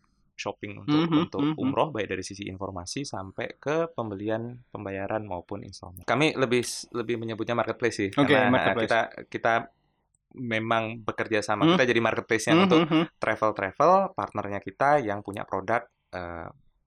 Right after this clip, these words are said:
Speaker 2: Oke,
Speaker 1: bisa,
Speaker 2: oke.
Speaker 1: bisa
Speaker 2: Berarti
Speaker 1: di, ada di
Speaker 2: itu dengan
Speaker 1: tempat kita.
Speaker 2: sistem, eh, merchant ac-, acquisition ya, Mas ya?
Speaker 1: Iya.
Speaker 2: Oke.
Speaker 1: Iya.
Speaker 2: Nah, Mas,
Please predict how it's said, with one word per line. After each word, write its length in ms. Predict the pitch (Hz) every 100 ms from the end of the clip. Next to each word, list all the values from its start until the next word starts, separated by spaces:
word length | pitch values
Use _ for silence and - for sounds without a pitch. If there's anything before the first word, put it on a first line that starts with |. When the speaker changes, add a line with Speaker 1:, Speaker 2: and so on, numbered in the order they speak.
| -
Speaker 2:
Oke, 280 | 143 120 123
Speaker 1:
bisa, 160 | 95 113
Speaker 2:
oke. 80 | 101
Speaker 1:
bisa 160 | 110
Speaker 2:
Berarti 240 | 101 139 165
Speaker 1:
di, 160 | - -
ada 160 | 101 92
di 80 |
Speaker 2:
itu 120 | 147 190
dengan 160 | 170 143
Speaker 1:
tempat 80 |
kita. 80 | 143
Speaker 2:
sistem, 280 | 131 - 135 131 127 127 123 -
eh, 560 | - 127 123 120 123 120
merchant 360 | 123 127 147 131
ac-, 160 | - -
acquisition 600 | 123 - 135 156 147 175 143
ya, 60 |
Mas 120 | 113 113
ya? 80 | 101
Speaker 1:
Iya. 240 | 131 - - -
Speaker 2:
Oke. 240 | 110 107 -
Speaker 1:
Iya. 160 | 113 - -
Speaker 2:
Nah, 80 | 139
Mas, 320 | 143 - -